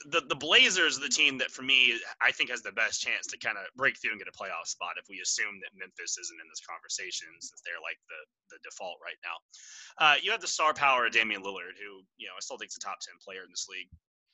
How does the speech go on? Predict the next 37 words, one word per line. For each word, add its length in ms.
He's 140
fully 200
healthy. 280
He's 120
ready 140
to 100
go. 260
He 100
missed 200
a 60
couple 240
games. 480
He's 160
been 100
banged 240
up 200
a 40
little 220
bit, 300
but 120
now 300
hopefully 460
with 140
all 120
this 140
time 240
off, 300
he's 240
more 180
than 240
recovered 460
and 140
ready 160
to 100
get 160
it 80
again. 320